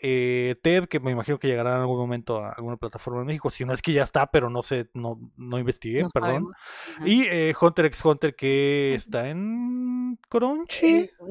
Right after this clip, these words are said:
Speaker 2: yo lo estoy viendo en Netflix.
Speaker 1: En
Speaker 2: Están los
Speaker 1: Netflix.
Speaker 2: dos.
Speaker 1: Ah, ok.
Speaker 2: Ujú.
Speaker 1: Ok,
Speaker 2: En ambos.
Speaker 1: perfecto. Muy bien, pues ahí está. Eh, ¿algo más?
Speaker 2: Eh, no, es todo.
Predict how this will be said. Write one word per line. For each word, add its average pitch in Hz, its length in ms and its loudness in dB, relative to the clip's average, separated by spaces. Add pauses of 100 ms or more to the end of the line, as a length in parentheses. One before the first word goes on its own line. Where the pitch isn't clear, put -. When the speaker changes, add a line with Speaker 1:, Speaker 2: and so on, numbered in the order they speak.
(160)
Speaker 2:
yo 220 80 0
lo 233 100 6
estoy 269 220 0
viendo 285 220 2
en 277 140 0
Netflix. 208 480 -6
Speaker 1:
En 123 60 0
Speaker 2:
Están 294 240 2
los 349 180 0
Speaker 1:
Netflix. - 0 -
Speaker 2:
dos. 220 320 -6
Speaker 1:
Ah, - 100 -12
ok. - 120 -6
Speaker 2:
Ujú. 262 300 -4 (380)
Speaker 1:
Ok, 269 100 -12
Speaker 2:
En 196 160 -4
ambos. 190 440 -6
Speaker 1:
perfecto. 196 160 -16 (800)
Muy 139 100 2
bien, 220 160 8 (460)
pues 147 120 -4
ahí 175 60 2
está. 196 340 2
Eh, 156 1080 -4 (340)
¿algo 139 220 -4
más? - 400 -10 (1300)
Speaker 2:
Eh, 240 180 -8
no, 269 160 -4 (220)
es 330 180 -8
todo. 339 400 -4